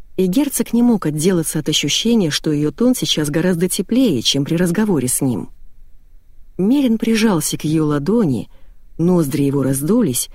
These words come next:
когда он уловил аромат яблока. Девушка подняла на Себастьяна глаза, на лбу появилась тревожная складка. "Почему он весь в пятнах? Он болен?"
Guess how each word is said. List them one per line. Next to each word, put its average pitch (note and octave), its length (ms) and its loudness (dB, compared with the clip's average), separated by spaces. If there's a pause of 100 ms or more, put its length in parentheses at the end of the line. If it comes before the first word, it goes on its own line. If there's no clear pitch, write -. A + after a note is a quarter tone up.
(260)
когда D#3 280 0
он D3+ 100 0
уловил D#3 440 2
аромат D#3+ 420 0
яблока. D#3 600 -4 (1600)
Девушка E3+ 460 -2
подняла F3 420 2
на C#3 100 0
Себастьяна D#3 640 0
глаза, C#3 480 -2 (640)
на F3 200 0
лбу F#3 200 2
появилась F#3+ 540 0
тревожная F#3+ 520 0
складка. F#3 580 -4 (1300)
"Почему B3 300 0
он C#4+ 140 2
весь E3+ 200 -2
в - 100 -10
пятнах? G#3 560 -4 (400)
Он D#3+ 240 2
болен?" E3+ 460 2